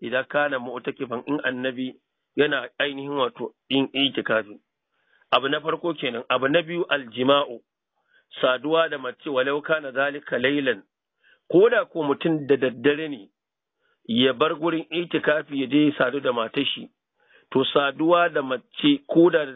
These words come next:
daddare ne a cikin watan Ramadan, idan mutum ya shiga itikafi, wannan saduwan ya riga ya lalata ainihin wato itikafin,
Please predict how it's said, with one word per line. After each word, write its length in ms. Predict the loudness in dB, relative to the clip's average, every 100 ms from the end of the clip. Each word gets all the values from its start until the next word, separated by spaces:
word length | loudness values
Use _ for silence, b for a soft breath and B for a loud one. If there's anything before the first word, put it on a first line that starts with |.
| -12
daddare 380 | -4 0 0 0
ne 100 | -6
a 140 | -10
cikin 260 | -10 0 2
watan 240 | 2 2 0
Ramadan, 420 | 2 0 0 -4 -10 _ _ _ -14
idan 220 | -4 0
mutum 300 | 0 0 0
ya 60 | 0
shiga 300 | -2 -4 -4 -6
itikafi, 800 | -14 -8 -2 -2 -2 -6 -10 _ _ _ _ 0
wannan 300 | 2 2 0
saduwan 420 | -2 0 -2 0
ya 140 | -2 -2
riga 220 | -2 0
ya 200 | 0 -2
lalata 440 | -2 -2 -4 -12 -12
ainihin 280 | -8 -4 -2
wato 260 | -4 -6 -4
itikafin, 640 | -4 -2 0 0 -2 -8